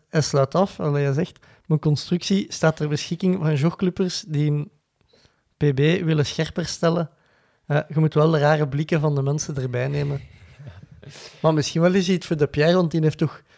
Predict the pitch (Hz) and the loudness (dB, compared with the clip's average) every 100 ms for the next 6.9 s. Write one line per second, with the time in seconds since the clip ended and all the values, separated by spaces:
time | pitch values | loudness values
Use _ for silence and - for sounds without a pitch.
0 | _ _ _ - 151 139 147 160 175 151 | _ _ _ 0 2 2 2 2 0 -4
1 | 156 156 - 160 170 - 160 160 - 147 | -4 -2 0 0 0 -6 -6 -4 -4 -2
2 | 143 165 - 107 107 - _ _ _ _ | 0 -2 -2 0 0 -4 _ _ _ _
3 | 170 160 156 147 156 143 165 147 143 165 | 0 2 2 2 0 0 -4 -2 -2 -2
4 | 175 160 160 139 - 170 170 175 170 - | -4 -2 -2 -2 0 2 2 0 -2 -4
5 | 165 175 - 160 113 107 - 110 104 - | 0 -2 -4 -8 -4 -4 -6 -10 -10 -14
6 | _ _ _ _ _ _ - 127 | _ _ _ _ _ _ -8 -8